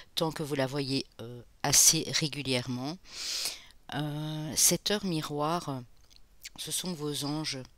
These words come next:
qui vous parlent ici de, de structure, d'énergie. Si vous connaissez des problèmes de santé actuellement, euh, des problèmes, euh, de santé physique, voire émotionnelle,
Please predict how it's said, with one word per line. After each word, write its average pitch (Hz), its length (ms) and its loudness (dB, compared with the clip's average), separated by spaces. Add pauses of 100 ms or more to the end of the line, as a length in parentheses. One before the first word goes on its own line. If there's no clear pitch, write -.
(600)
qui - 120 2
vous 143 160 -6
parlent 156 320 2
ici 139 380 10
de, 131 340 -6 (320)
de - 140 -8
structure, - 720 -6 (500)
d'énergie. 143 680 2 (1300)
Si - 220 8
vous 208 280 0
connaissez 254 400 10
des 226 80 10
problèmes 202 400 4
de 175 80 -2
santé 185 520 4
actuellement, 143 680 0 (840)
euh, 151 400 -4
des 143 100 -4
problèmes, 151 540 -4
euh, 117 420 -6 (960)
de 143 80 -12
santé 139 480 -2 (100)
physique, - 720 0 (760)
voire 135 340 -2
émotionnelle, 151 960 2